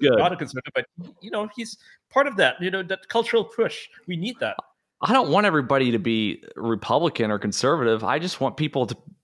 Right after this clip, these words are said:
Speaker 1: to earnestly try to
Speaker 2: Yep.
Speaker 1: discover the truth. And
Speaker 2: Yep.
Speaker 1: that's why I love Joe Rogan. Like, I don't, I don't, he
Speaker 2: Mm-hmm.
Speaker 1: endorsed Bernie Sanders. I don't like Bernie Sanders. For a long
Speaker 2: <laughs> I
Speaker 1: time, he
Speaker 2: don't
Speaker 1: brought
Speaker 2: like
Speaker 1: up
Speaker 2: Bernie either.
Speaker 1: univer-,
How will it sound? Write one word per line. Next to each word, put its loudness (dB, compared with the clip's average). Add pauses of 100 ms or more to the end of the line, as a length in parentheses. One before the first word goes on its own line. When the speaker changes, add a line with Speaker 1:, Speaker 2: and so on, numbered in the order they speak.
Speaker 1:
to 0 (160)
earnestly 2
try 2 (360)
to 0
Speaker 2:
Yep. 0
Speaker 1:
discover 0
the -2
truth. -6 (520)
And 2
Speaker 2:
Yep. 6
Speaker 1:
that's 0
why 4
I 4
love 2
Joe 2
Rogan. 0
Like, -2
I -2
don't, -4
I 2
don't, -2
he 0
Speaker 2:
Mm-hmm. -8
Speaker 1:
endorsed -2
Bernie 0
Sanders. 0
I 0
don't 0
like -2
Bernie 0
Sanders. -4
For 0
a 2
long 2
Speaker 2:
<laughs> 2
I 2
Speaker 1:
time, 0
he -2
Speaker 2:
don't -2
Speaker 1:
brought 4
Speaker 2:
like 4
Speaker 1:
up -6
Speaker 2:
Bernie 2
either. 0
Speaker 1:
univer-, -18